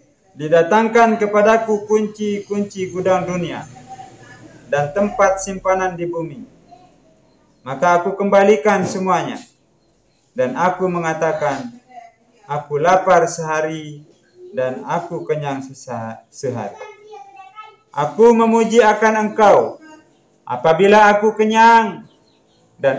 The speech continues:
aku merendahkan diri kepada engkau apabila aku lapar.'" Hadis diriwayatkan oleh Imam At-Tirmizi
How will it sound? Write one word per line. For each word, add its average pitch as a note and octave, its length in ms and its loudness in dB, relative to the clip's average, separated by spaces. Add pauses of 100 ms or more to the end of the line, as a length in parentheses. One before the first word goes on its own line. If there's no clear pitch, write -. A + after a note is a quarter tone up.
aku G3 480 2
merendahkan F#3 880 0
diri E3 320 -6
kepada D3 400 -6
engkau B2+ 480 -8 (320)
apabila B2 720 -8
aku A2+ 160 -20
lapar.'" - 560 -20 (1800)
Hadis F#3+ 400 0
diriwayatkan E3+ 960 2
oleh D3+ 560 0 (800)
Imam F3 560 -4 (240)
At-Tirmizi F3 960 -4